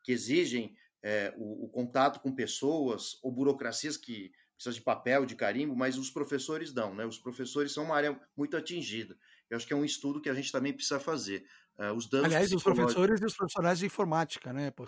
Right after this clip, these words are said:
Speaker 1: Sim,
Speaker 2: Porque,
Speaker 1: sim.
Speaker 2: eh, a gente justamente tá conseguindo fazer tudo isso porque tem um background aí, eh, a gen-, eu tenho lembrado muito nas redes sociais, nos meus posts, não só dos profissionais de saúde, que tem que ser lembrados, são, de fato, são,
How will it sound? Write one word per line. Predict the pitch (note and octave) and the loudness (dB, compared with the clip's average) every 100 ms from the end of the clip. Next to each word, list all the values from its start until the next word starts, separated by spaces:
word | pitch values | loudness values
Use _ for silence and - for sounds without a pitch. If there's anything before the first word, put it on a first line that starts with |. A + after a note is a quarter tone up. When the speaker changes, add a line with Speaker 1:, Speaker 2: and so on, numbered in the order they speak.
| - C3+ | -2 2
Speaker 1:
Sim, | C3+ C3+ | 6 6
Speaker 2:
Porque, | C3+ | 4
Speaker 1:
sim. | C3 G#2+ - - | 0 -6 -12 -6
Speaker 2:
eh, | D3 D3 - | 0 0 2
a | D#3+ | 2
gente | E3 D#3+ D#3+ | 2 0 2
justamente | A3+ - F#3 E3+ | 4 6 4 4
tá | F3+ | 0
conseguindo | - E3 E3 E3+ F3 | 0 -2 -2 -2 0
fazer | E3 D3 | 0 0
tudo | C#3+ E3+ F#3 | -2 2 4
isso | E3 F3+ - C#4 - - - | 4 2 -2 -6 -8 -16 -2
porque | D3+ F#3 | 4 6
tem | - G3+ | 8 8
um | |
background | F#3 F3+ E3+ E3 F#3 D#3 | 6 4 6 6 6 4
aí, | D#3+ D#3+ D3+ C3+ - - - | 4 6 4 2 -6 -14 -4
eh, | D3 | -2
a | - | 0
gen-, | D3+ - | 0 2
eu | D#3+ | 2
tenho | D#3 F#3 | 6 6
lembrado | F#3 F3+ E3+ E3+ E3 | 6 6 6 6 4
muito | E3 A3+ F3 | 2 0 0
nas | D#3 - | 0 -2
redes | D3+ - | -4 -2
sociais, | D#3 - D3 C#3 C3+ | -4 0 0 0 -2
nos | C3+ | -4
meus | C#3 B2+ | -4 -2
posts, | D#3 D#3+ - G#3+ - - - | 0 0 -2 -6 -6 -20 -6
não | D#3+ F3+ A#3 | 2 4 2
só | - F3 | 4 4
dos | D3+ D3 | 4 0
profissionais | E3 - D3 C#3+ | -2 0 0 0
de | C3+ | -2
saúde, | - C3 C3 F#3 G3+ C3+ - - - - | -2 -2 2 2 2 -2 -8 -16 -20 -10
que | C#3+ | -2
tem | - F3+ | 2 2
que | - | 2
ser | D3 | 0
lembrados, | C3 B2+ D3 F3 C3+ - | 0 2 4 4 2 -4
são, | - C3 C3 - | -4 0 0 0
de | B2 E3 | -2 2
fato, | F3 F#3+ F3 | 6 6 4
são, | - D#3 D3+ | -2 0 -2